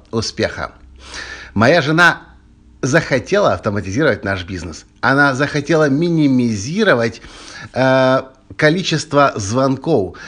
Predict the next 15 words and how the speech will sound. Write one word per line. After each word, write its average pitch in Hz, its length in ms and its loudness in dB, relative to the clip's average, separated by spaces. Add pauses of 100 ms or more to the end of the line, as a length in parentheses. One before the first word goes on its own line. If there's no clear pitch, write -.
(120)
количество 139 960 2 (300)
времени, 131 600 2
которое 135 280 2
нужно 139 300 0
тратить 139 320 0
нашей 131 300 -2
команде 127 500 0
на 127 60 0
то, 165 100 -2
чтобы 147 260 -2
звонить 131 320 -2
клиентам, 101 360 -2
на 117 80 -2
то, 170 120 0
чтобы, 139 340 -4